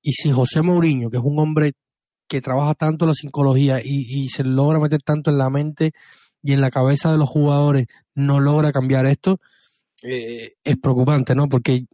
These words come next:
yo más allá del juego, más allá de,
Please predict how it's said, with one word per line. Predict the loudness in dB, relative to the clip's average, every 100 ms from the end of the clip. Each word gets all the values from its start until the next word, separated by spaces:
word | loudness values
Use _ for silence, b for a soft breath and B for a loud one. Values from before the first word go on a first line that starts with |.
| -18
yo | -4 0
más | 2 2
allá | 2 2
del | 2 2
juego, | 2 2 2 2 2 2 2 0 B B B B
más | -8 -4
allá | 0 0 2
de, | 2 2 2 2 0